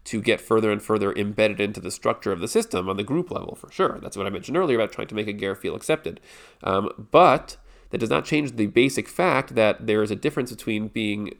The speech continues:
simply embedded in this. Again, th-, th-, that embedding in a business setting can also have lots of distortions and problems. But I'm just saying, in the Hashem side, it's supposed to be that, that we have a very deep,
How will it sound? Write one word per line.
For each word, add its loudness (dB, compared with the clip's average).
simply -2
embedded 0
in -4
this. -4
Again, 2
th-, -8
th-, 0
that 10
embedding 2
in -2
a -4
business 0
setting -2
can -4
also -4
have -2
lots -6
of -8
distortions -4
and -10
problems. 0
But -2
I'm -4
just -10
saying, 0
in -4
the -4
Hashem -2
side, -2
it's -6
supposed 0
to -4
be 0
that, 0
that 0
we -2
have -2
a 0
very 2
deep, -4